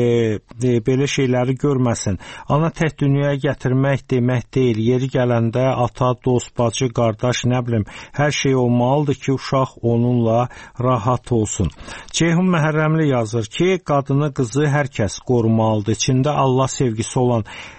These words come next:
e, heç kəs, e, heç, e, heç, e, kəs heç vaxt pislik eləməz. Əgər insan bir hərəkəti eləyəndə düşünsə ki, Allah etdiyini onun qarşısına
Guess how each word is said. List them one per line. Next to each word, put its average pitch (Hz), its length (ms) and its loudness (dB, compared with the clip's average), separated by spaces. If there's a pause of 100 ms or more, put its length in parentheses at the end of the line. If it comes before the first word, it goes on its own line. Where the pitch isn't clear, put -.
(160)
e, 123 80 2 (320)
heç 151 220 -2 (100)
kəs, 143 400 0
e, 120 140 -2 (340)
heç, 156 320 0
e, 127 380 2 (340)
heç, 151 300 0
e, 127 160 0 (580)
kəs 156 380 0
heç 160 260 0
vaxt 135 300 -2
pislik - 400 -4 (100)
eləməz. 123 440 0 (340)
Əgər 165 260 2
insan 156 540 0
bir 147 180 0
hərəkəti 135 600 0
eləyəndə 123 500 0
düşünsə 127 480 -2
ki, - 220 -4 (340)
Allah 135 560 2
etdiyini 131 580 0
onun 131 380 0
qarşısına 123 640 0